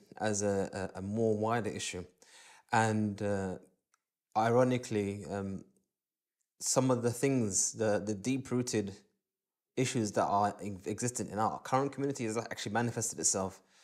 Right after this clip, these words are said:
uh, in various ways. So I wanted to just try and address some of the topics that were brought up in people's comments online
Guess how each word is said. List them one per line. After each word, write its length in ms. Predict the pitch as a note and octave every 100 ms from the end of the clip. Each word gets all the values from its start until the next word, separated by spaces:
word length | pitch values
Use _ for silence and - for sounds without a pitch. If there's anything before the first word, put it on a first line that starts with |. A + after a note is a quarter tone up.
| - - - _ -
uh, 260 | F#2+ G2 -
in 200 | G#2 F#2+
various 400 | G#2+ G2+ G2 -
ways. 440 | G2 F#2 F2 - _ - -
So 120 | - B2+
I 20 |
wanted 240 | D#3+ D3
to 80 | C3
just 180 | B2+ A#2+
try 100 | C3
and 100 | A2
address 280 | G2 A2+ -
some 180 | B2 A2
of 60 |
the 80 | G#2
topics 500 | - A#2 G#2 - - _ - - - -
that 240 | G#2 G#2+
were 300 | G#2+ G#2+ G2+
brought 320 | F#2+ G2 A#2
up 220 | A#2+ - - _ _ -
in 140 | - G#2+
people's 260 | A#2 F#2+
comments 420 | - A#2+ A#2 -
online 680 | - G#2+ A2 A2+ A#2 A2+ A2+